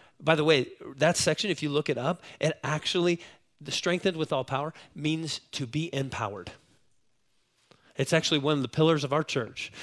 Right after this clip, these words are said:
is to be empowered. Okay, that's what it means. And it's so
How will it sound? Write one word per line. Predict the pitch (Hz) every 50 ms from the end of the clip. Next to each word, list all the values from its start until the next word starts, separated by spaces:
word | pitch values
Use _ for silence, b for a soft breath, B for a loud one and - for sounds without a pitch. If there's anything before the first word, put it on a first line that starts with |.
| B B
is | - 147 - -
to | - 113
be | 117 - 170 170 175 - -
empowered. | 160 156 147 - - - - - 151 139 113 110 - - - - - _ _ _ _ _ _
Okay, | - 135
that's | 127 135 131 -
what | 160 151
it | 165 165
means. | 156 139 127 117 - B B B B B B -
And | 165 165 165
it's | 147 165 170 156 -
so | - - - - 165 160 165 175 185 185 190 190 208 208